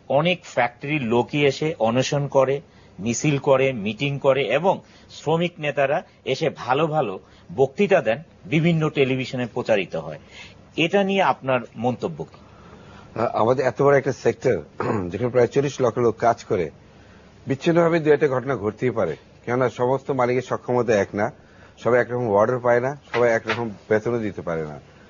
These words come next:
Speaker 2: তো আমাদের বিজিএমই, সবাই জানে যে বিজিএমই আমাদের central, আমাদের সমস্ত মালিকের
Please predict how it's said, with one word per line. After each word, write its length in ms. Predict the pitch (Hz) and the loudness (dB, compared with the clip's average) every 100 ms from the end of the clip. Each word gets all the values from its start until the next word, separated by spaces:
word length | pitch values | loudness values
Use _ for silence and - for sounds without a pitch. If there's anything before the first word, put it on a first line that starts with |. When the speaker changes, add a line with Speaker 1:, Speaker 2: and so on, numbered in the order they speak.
| - - - - | -20 -20 -10 0
Speaker 2:
তো 80 | 165 | 2
আমাদের 440 | 143 156 170 180 | 4 2 2 0
বিজিএমই, 600 | 147 139 147 160 170 160 | 0 0 2 4 4 2
সবাই 240 | 143 147 | 2 4
জানে 200 | 147 143 | 4 4
যে 60 | 147 | 2
বিজিএমই 680 | 123 120 131 139 143 139 120 | 0 0 2 2 2 2 0
আমাদের 400 | 113 117 120 123 - | 0 0 2 2 2
central, 480 | 117 113 104 131 123 | 0 0 4 4 2
আমাদের 360 | 95 104 110 104 | -2 -2 -2 -2
সমস্ত 260 | 110 110 | -4 -2
মালিকের 560 | 113 110 107 98 113 110 | 0 0 0 0 2 2